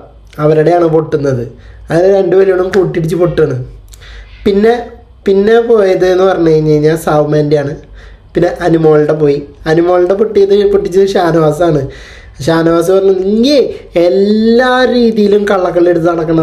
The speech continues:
ആളാണ് ഇവിടെ. ഇതിലും കള്ളക്കളി, എല്ലാത്തിലും ഇങ്ങനെ തന്നെ,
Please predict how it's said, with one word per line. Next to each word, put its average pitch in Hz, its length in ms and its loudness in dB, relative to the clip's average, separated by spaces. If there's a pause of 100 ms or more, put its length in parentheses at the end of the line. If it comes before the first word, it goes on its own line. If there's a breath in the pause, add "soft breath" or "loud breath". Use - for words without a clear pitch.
ആളാണ് 143 260 0
ഇവിടെ. 127 180 -2 (480 loud breath)
ഇതിലും 254 500 0
കള്ളക്കളി, 165 460 0 (120)
എല്ലാത്തിലും 262 800 0
ഇങ്ങനെ 226 320 2
തന്നെ, 165 180 0